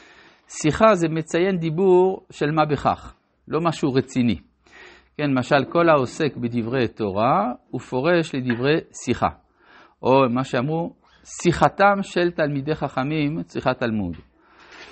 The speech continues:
אז מה שיחה? דברים של מה בכך שלכאורה שהם אומרים. או למשל, אמרו במסכת אבות, "אל תרבה שיחה עם האישה."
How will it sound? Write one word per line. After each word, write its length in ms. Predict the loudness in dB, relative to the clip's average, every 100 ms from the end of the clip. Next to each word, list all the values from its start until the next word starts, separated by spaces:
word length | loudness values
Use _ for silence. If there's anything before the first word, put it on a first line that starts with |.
| -20 -20 _ -8
אז 200 | -4 0
מה 120 | -2
שיחה? 440 | 0 -4 2 2
דברים 380 | 2 0 2 2
של 140 | 0 2
מה 120 | 2
בכך 300 | 2 0 -2
שלכאורה 340 | -6 -4 -4
שהם 160 | -4 -4
אומרים. 240 | -4 -6 -12 _ _ _ _ -2
או 140 | 2
למשל, 580 | 4 2 0 2 4 2 -2 -16 -20 -20 -12 -6
אמרו 200 | -2 -2
במסכת 580 | -2 -4 -4 -4 -2 -2
אבות, 420 | 0 2 0 -2 0
"אל 140 | 0
תרבה 600 | 2 2 2 0 0 0 -6 _ -6
שיחה 300 | -4 2 2 2 -4 -16 -14 -12 -12 -14 -20 _ _ -4
עם 140 | 0
האישה." 380 | 2 0 -2